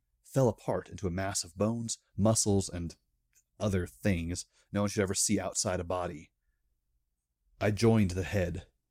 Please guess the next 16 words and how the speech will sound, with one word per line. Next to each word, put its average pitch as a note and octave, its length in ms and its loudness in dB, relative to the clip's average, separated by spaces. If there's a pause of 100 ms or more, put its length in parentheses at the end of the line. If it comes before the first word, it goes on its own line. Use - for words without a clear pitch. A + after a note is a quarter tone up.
(500)
"Gordon F3+ 540 6
O'Hiddesy, B2+ 720 4 (240)
at F3 220 4
your C3 220 10
service," - 880 0 (1080)
he A#2 120 4
said, - 380 -2 (240)
with C#3 100 2
all D#3 120 8
the C3+ 60 6
pompousness - 800 -4
of F#3+ 80 -10
a F#3 60 -6
fat - 340 -2
British G#2 360 2
butler. F#2 460 -6